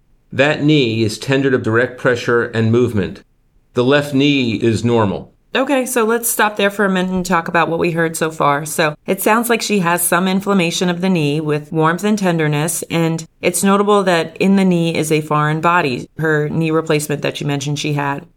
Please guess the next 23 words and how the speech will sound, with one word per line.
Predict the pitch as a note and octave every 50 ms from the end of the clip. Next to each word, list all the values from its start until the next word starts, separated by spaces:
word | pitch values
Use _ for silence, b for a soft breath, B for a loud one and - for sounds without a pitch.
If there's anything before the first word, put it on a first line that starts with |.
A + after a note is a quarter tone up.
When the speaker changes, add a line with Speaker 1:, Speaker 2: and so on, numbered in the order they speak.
| _ _ _ _ _
Speaker 2:
So | - - A3 G#3+
far, | G#3+ A3 G#3+ G#3+
you've | A3 G#3 G3
only | G3 G3 G3 F#3+
told | G3 G#3 G3 F#3+ F#3+
me | F#3+ F#3 F3+
about | E3 E3+ D#3+ E3 E3
this | E3 D#3 D#3 E3
one | E3 E3 F3 F#3
joint | F3 D#3+ F3 E3+ E3 D#3 -
being | - D#3 D3+ D3+
involved, | D3+ D3 D3 D3 C#3+ C3+ C3+ C#3+ C#3+ C#3+
so | - - E3 D3+ D3+ D3+ D3+
I | - E3
would | E3+ F3
be | E3+ F3+ F3
thinking | F3 G3+ G#3 G3 G#3+ G3+ F#3+
of | F#3 F3 D#3 D#3 - -
causes | - - F#3+ F#3 F#3 F3+ F#3 F#3 E3 E3+
of | E3+ D3
acute | D#3 D3+ - - - G3 G3+ -
monoarticular | - D#3+ D#3 D#3+ E3+ E3+ D#3+ D#3 D#3+ D#3+ - F#3 F3+ F3 E3+ D#3 D3+ D3+
arthritis. | D3+ D3 D3+ D3 - D#3+ D3 D3 C#3 C3+ C3 - D3 - - -